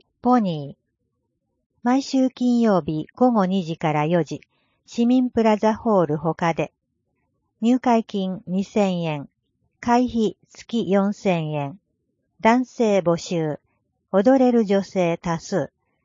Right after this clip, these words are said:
男女講師が一人一人細やかに指導。詳しくは小山。電話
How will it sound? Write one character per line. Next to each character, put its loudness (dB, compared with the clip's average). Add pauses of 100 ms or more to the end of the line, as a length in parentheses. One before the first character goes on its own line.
(180)
男 2
女 0
講 0
師 -6
が -6
一 0
人 -2
一 -2
人 -4
細 0
や 2
か -2
に -8
指 -4
導。 0 (640)
詳 2
し -10
く -2
は -2
小 0
山。 0 (440)
電 0
話 -2